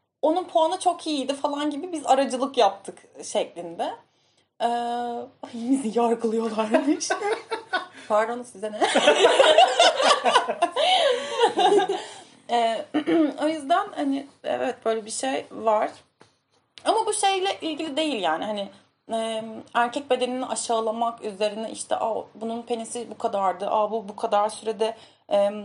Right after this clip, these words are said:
boşaldı" şeklinde değil de yani işte s-, çünkü seks sadece penetrasyon süresinden ibaret değil. Yani ön sevişmede nasıl,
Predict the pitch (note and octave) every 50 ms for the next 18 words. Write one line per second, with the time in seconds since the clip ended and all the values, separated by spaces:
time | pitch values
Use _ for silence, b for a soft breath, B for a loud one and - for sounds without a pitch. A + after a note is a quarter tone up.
0 | G3+ F#3+ F#3 - G3 G3 - - A#3 A3 G#3+ G#3 G3+ F#3+ F#3+ G#3 A#3 A#3+ A#3 -
1 | - - - - A3+ G#3+ A3 - - A#3 A#3 A#3+ A#3 A#3+ - - D#4+ F#4+ G#4 -
2 | D#4+ A3 G#3+ G#3+ G#3+ G#3+ B B B B B B G#3 G3 F#3 - - - F3 -
3 | - - - - - _ _ - C4 A#3+ - A#3+ - - A#3 A3+ - - - -
4 | - A3 G#3+ G#3 G#3 G#3+ A3 - A3+ G#3 G#3 G3+ - - G3 F#3+ F#3+ - - G3+
5 | G3 G3+ G3 - - _ _ - G3 - - - G#3 G3+ F#3 - - G3 F#3+ F#3
6 | F#3 F3 F3+ F3 F3 F3+ F3 E3+ E3+ _ - E3+ D#3+ - - - - F3 F#3+ F3+
7 | - - _ _ b b b b _ _ - A#3+ A#3+ A#3+ A#3 - A#3+ A#3 A3 A3+
8 | - - A#3 A3 G#3+ A3+ A3 A3+ A3 A3 A3 - - A3+ A3 A#3 A3+